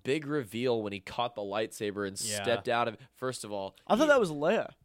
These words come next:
Speaker 3: I thought that was
Speaker 1: No.
Speaker 3: gonna be Leia.
Speaker 1: Oh, you thought, well, you
Speaker 3: Well,
Speaker 1: saw, you saw the
Speaker 3: originally.
Speaker 2: I thought
Speaker 1: sleeve. You
Speaker 2: Yoda,
Speaker 1: saw the
Speaker 3: Originally,
Speaker 1: sleeve.
Speaker 3: yeah.
Speaker 2: I thought Yoda would have popped up.
Speaker 3: I
Speaker 1: Well,
Speaker 3: would have
Speaker 1: I
Speaker 3: loved
Speaker 1: think
Speaker 3: to see
Speaker 1: it
Speaker 3: Yoda. Oh, they kinda ended it, like, they kinda ended Yoda's thing with, like, him talking to Luke
Speaker 2: Okay,
Speaker 3: in the, in
Speaker 2: that's
Speaker 3: The Last Jedi.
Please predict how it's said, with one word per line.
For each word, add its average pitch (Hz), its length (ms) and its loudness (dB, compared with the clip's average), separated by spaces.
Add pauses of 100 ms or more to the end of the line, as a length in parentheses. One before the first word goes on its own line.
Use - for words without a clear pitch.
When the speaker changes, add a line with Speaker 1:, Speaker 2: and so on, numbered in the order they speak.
(280)
Speaker 3:
I - 80 -2
thought 190 140 -4
that 175 80 0
was 165 100 -2
Speaker 1:
No. 117 100 2
Speaker 3:
gonna 113 100 0
be 135 60 -4
Leia. 131 280 -2
Speaker 1:
Oh, 135 160 10
you 123 120 6
thought, 127 160 4
well, 127 320 2
you - 80 2
Speaker 3:
Well, 214 180 8
Speaker 1:
saw, 185 120 6
you - 80 4
saw 196 200 6
the 165 60 6
Speaker 3:
originally. - 0 - (200)
Speaker 2:
I 208 160 8
thought 330 120 10
Speaker 1:
sleeve. 220 120 4
You 160 100 8
Speaker 2:
Yoda, 196 160 6
Speaker 1:
saw 156 180 6
the 127 60 4
Speaker 3:
Originally, 139 40 0
Speaker 1:
sleeve. 139 140 -2
Speaker 3:
yeah. 165 60 4
Speaker 2:
I 220 60 6
thought 269 160 6
Yoda 165 380 4
would 143 100 2
have 131 120 -6
popped 120 300 -2
up. 104 180 -4 (420)
Speaker 3:
I 156 60 4
Speaker 1:
Well, 170 160 6
Speaker 3:
would 170 100 0
have 139 140 -2
Speaker 1:
I 135 40 -10
Speaker 3:
loved 147 320 4
Speaker 1:
think 233 140 2
Speaker 3:
to 196 60 -2
see 131 60 -4
Speaker 1:
it 127 40 -8
Speaker 3:
Yoda. 117 200 -6
Oh, 226 180 6
they 233 100 8
kinda 240 280 2
ended 180 220 2
it, 170 220 -2
like, 147 280 -2 (220)
they 170 140 -2
kinda 185 280 -2
ended 156 360 -4
Yoda's 127 400 -4
thing 123 240 -8
with, 123 120 -10
like, 120 180 -6
him 123 280 -8 (380)
talking 120 480 -6
to 127 100 -8
Luke 120 320 -6
Speaker 2:
Okay, 180 240 -4
Speaker 3:
in 147 80 -4
the, 123 60 -4
in - 20 -6
Speaker 2:
that's 160 260 -2
Speaker 3:
The 131 60 -2
Last 123 340 -4
Jedi. 113 300 -6